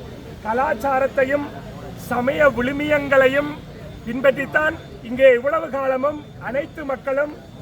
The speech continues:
குறிப்பாக நாங்கள் தமிழர்கள் வாழ்ந்து கொண்டிருக்கின்றோம். அந்த அடிப்படையிலே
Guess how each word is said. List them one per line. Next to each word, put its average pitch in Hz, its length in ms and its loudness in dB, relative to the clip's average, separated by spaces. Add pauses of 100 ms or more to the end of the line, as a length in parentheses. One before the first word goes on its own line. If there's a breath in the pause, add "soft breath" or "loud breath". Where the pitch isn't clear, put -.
(560)
குறிப்பாக 277 540 -2
நாங்கள் 262 360 2
தமிழர்கள் 285 520 2
வாழ்ந்து 277 280 2
கொண்டிருக்கின்றோம். 262 680 4 (1080)
அந்த 277 180 2 (380)
அடிப்படையிலே 302 720 6